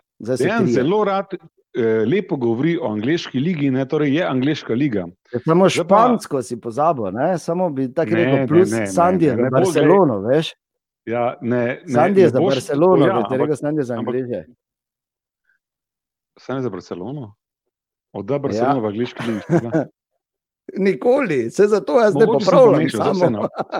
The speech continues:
Speaker 2: Vem, vem, da si ti za angleško ligo, in vem, da imajo oni
Speaker 1: Ja.
Speaker 2: neko tako pesem,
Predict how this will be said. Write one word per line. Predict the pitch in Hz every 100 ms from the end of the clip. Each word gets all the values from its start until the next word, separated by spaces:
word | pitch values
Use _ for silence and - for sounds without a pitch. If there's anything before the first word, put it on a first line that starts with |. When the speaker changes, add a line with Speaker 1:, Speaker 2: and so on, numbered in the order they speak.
| -
Speaker 2:
Vem, | 104 202 233 190
vem, | 120 185 220
da | 196
si | 165
ti | 123 214
za | 175 135
angleško | 113 165 - 147
ligo, | 98 104 190 226 - _ _ - _ _ _
in | 120 113
vem, | 104 123 175 180
da | 135
imajo | 113 139 170 147
oni | 151 160
Speaker 1:
Ja. |
Speaker 2:
neko | 170 196
tako | 147 147
pesem, | - 151 151 -